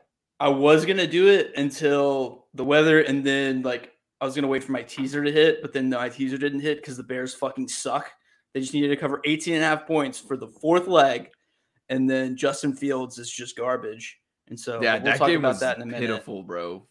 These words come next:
Speaker 2: Fucking
Speaker 1: So,
Speaker 2: pitiful.
Speaker 1: yeah.
Speaker 2: Yeah. All right. Anyway, my highlight of the weekend,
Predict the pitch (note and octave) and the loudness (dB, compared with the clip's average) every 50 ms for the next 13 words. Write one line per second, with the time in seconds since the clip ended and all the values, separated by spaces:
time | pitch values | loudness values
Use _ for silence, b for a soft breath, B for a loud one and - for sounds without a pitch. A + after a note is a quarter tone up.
0 | _ - A2 G#2+ G#2 G#2 G2+ G2 G#2 A2+ A2+ G2 G2 G2+ G2+ G2 G2 F#2+ F2+ F2 | _ -8 -8 -6 -6 -8 -8 -8 -6 -8 -8 -8 -10 -10 -12 -12 -12 -12 -12 -12
1 | F#2+ _ _ _ B B B B B B B B B B B B B B B B | -12 _ _ _ B B B B B B B B B B B B B B B B
2 | B B B B B - A#2+ A2+ A2 - G#2 F2+ B B B B B B B B | B B B B B -14 -10 -6 -2 -2 -2 -2 B B B B B B B B
3 | _ _ - B2 C3+ B2+ A#2+ A2+ A2 A2 - A#2+ B2+ C3 A#2+ A#2 A2+ A2 G#2 G#2 | _ _ 2 6 8 8 8 8 6 6 4 2 2 4 4 6 6 6 4 2
4 | - _ _ - A2+ G#2+ A2+ C3 D3 D#3 D3+ C#3+ B2+ A#2+ A#2+ B2+ C#3 C#3 C#3 C3+ | -2 _ _ -10 -4 0 2 4 6 6 6 4 4 4 4 6 6 8 6 6
5 | C3+ B2+ B2 A#2+ A#2+ C3 B2 - - C3+ B2+ A#2+ | 6 4 0 -4 -4 -4 -6 -4 -4 -4 -2 0